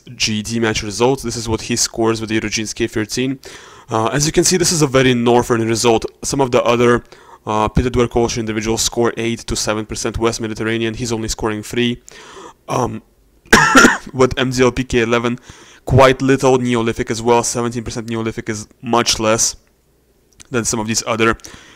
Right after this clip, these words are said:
pitware culture individual samples, and I think the other individuals is also pretty northern. Uh, this is what V B J thirteen is scoring with pan D N A L K twelve. He is scoring twenty-two percent Anatolian Neolithic here, but,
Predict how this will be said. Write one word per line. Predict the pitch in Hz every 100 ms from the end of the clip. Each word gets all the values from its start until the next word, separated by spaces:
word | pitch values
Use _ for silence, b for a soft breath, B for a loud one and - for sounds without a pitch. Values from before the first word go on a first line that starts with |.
| B -
pitware | 120 113 117 113 113 -
culture | 113 -
individual | 113 107 110 110
samples, | 110 131 123 135
and | 139
I |
think | 170 202
the | 139
other | 123 127
individuals | 117 113 113 117 113
is | - 123
also | 113 120 -
pretty | 113 113 110
northern. | 104 104 - 101 - B B B B
Uh, | 110 110
this | 120
is | 135
what | 131
V | 120
B | 113
J | 113
thirteen | 110 113 107 113
is | 104
scoring | - 117 110
with | 107 104
pan | - 110
D | 110
N | 110
A |
L | 110 107
K | 113
twelve. | 107 139 156 147 - B B B
He | 131 127
is | 131
scoring | - 151 139
twenty-two | 123 123 123 120
percent | 120 120 120
Anatolian | 113 110 120 117 110
Neolithic | 110 110 113 123
here, | - 127 127 120
but, | 110 110 110